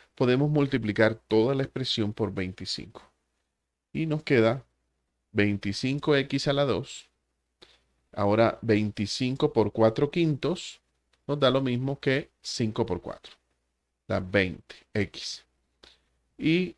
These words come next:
eh, más cuatro, porque el veinticinco se cancela. Lo demás queda multiplicado por veinticinco. O sea, veinticinco y cuadrado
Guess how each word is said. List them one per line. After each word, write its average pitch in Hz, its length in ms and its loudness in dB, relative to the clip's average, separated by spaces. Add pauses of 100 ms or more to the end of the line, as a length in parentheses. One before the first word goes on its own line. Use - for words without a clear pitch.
(120)
eh, 110 440 4
más 110 280 0
cuatro, 92 420 -2
porque 104 220 -4
el 95 80 -4
veinticinco 101 640 -6
se 104 120 -6
cancela. 92 460 -4
Lo 127 140 0
demás 135 320 2
queda 113 260 0
multiplicado 95 640 -4
por 104 140 -2
veinticinco. 127 640 -4 (400)
O 101 80 -6
sea, 101 160 0
veinticinco 104 800 -4
y 117 240 2
cuadrado 123 580 0